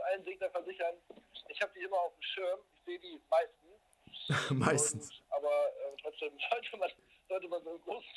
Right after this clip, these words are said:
Speaker 1: Schiff nicht zu nahe kommen. Das ist manchmal ein bisschen tricky, so, da ich auch nicht so viel Platz hab, dann auszuweichen, zum Beispiel in der deutschen Bucht oder so, da hatte ich das mal,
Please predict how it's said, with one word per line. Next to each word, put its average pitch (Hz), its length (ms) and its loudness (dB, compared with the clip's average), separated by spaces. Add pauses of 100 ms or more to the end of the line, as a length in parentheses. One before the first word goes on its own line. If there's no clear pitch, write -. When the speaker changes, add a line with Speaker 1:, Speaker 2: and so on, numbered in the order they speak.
Speaker 1:
Schiff - 180 -6
nicht 208 220 -8
zu 185 80 -12
nahe 175 280 6
kommen. - 200 -4 (100)
Das - 440 -2
ist - 100 -2
manchmal 160 240 2
ein - 60 -12
bisschen 320 280 -12 (180)
tricky, 294 380 -8
so, - 240 -8 (400)
da 165 80 -2 (180)
ich - 200 -12
auch 156 100 2
nicht 175 160 -8
so 175 80 -12
viel 170 140 -10
Platz 175 280 -4
hab, - 140 -6
dann - 140 -4
auszuweichen, 156 640 0
zum 151 80 -10
Beispiel 147 520 -4 (460)
in 151 80 -4
der 156 120 2
deutschen 320 340 -4
Bucht - 240 -6 (100)
oder 349 180 0
so, 165 140 -6
da - 80 -10
hatte - 140 -16
ich - 60 -18
das - 180 -12
mal, 143 180 6